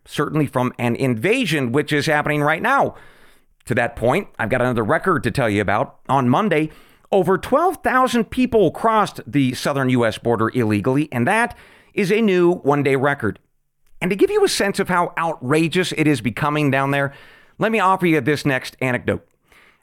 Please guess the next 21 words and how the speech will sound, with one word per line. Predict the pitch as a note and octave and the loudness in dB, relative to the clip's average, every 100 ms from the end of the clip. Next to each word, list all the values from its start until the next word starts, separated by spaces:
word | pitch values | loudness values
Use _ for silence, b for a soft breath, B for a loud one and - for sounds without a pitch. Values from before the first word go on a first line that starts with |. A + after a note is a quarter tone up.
| _ | _
A | E3 | -2
reporter | F3 F3 F#4+ F#4+ B3 F3+ | -2 2 2 4 2 2
was | D#3+ E3+ | 0 -2
interviewing | F3 G3+ G3+ D#3+ E3 D#3+ D3+ | 0 0 2 2 2 2 0
an | C#3+ | 0
illegal | D3 D3+ C#3 A2+ | 2 0 0 0
migrant | C3+ D3 C#3 C3 A2+ | 0 0 -2 -4 -2
who | |
had | A#2 A2 | -4 -6
just | - D4 B3 - | -4 -2 -2 -2
crossed | E3+ B2+ G2 | -2 -2 -2
over, | F#2 - - _ _ _ | -4 -6 -16 _ _ _
and | D3 D#3+ | -6 -2
he | A3 | -2
said, | A3+ G#3+ B2+ | 0 0 -2
quote, | - F#3 - - b b b b _ | 0 0 -2 -10 b b b b _
"I | - G3+ | -6 -2
love | G#3+ B3 | 2 2
you, | A3 G#3+ G3+ | 2 2 2
Joe | E3 F#3+ | 2 2
Biden. | F#3+ G3 F#3+ A3 | 2 2 2 2